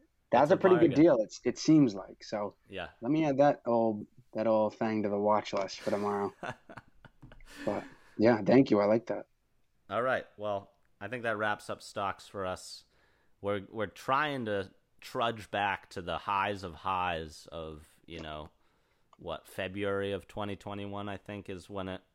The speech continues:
Speaker 2: kinda came tumbling down.
Speaker 1: Yeah, I feel s-,
Speaker 2: We'll get there.
Speaker 1: I feel like that was about it.
Speaker 2: Time,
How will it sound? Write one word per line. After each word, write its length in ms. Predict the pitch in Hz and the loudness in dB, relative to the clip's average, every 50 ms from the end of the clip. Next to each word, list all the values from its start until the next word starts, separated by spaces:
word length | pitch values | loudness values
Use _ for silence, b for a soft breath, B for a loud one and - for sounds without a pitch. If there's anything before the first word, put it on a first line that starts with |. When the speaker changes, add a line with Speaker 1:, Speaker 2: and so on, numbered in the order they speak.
| _ _ _ _ | _ _ _ _
Speaker 2:
kinda 280 | - - 95 92 90 90 | -12 -10 -10 -8 -8 -10
came 280 | - - 92 90 90 | -10 -10 -12 -10 -12
tumbling 520 | 82 - 101 95 95 92 92 92 92 92 92 | -12 -10 -10 -8 -8 -8 -10 -10 -10 -10 -10
down. 280 | 98 95 95 98 101 104 _ _ _ _ _ _ _ _ _ - | -10 -10 -10 -10 -14 -16 _ _ _ _ _ _ _ _ _ -2
Speaker 1:
Yeah, 240 | - 107 120 135 117 110 - _ _ _ _ - | 2 4 4 4 4 0 -6 _ _ _ _ -10
I 80 | 104 95 | -10 -8
feel 180 | - - 113 | -4 -2 -2
s-, 140 | 104 101 - - - | -2 -2 -4 -12 -10
Speaker 2:
We'll 160 | 110 123 139 | -6 -4 -4
get 240 | 160 147 160 147 - | -2 -2 -4 -4 -4
there. 160 | - 139 135 123 | -6 -4 -4 -2
Speaker 1:
I 40 | 98 | -4
feel 180 | - - 110 107 | -2 0 2 2
like 180 | 110 107 101 - | 2 2 2 2
that 140 | 107 107 | 0 0
was 160 | 104 107 104 107 | 2 0 -2 -4
about 240 | 101 107 107 107 | -2 0 2 4
it. 180 | 117 123 120 - - _ _ - | 4 4 2 0 -4 _ _ -10
Speaker 2:
Time, 680 | - - - 113 117 117 120 120 123 127 123 131 | -6 -4 -2 -2 -2 -4 -4 -6 -8 -8 -10 -12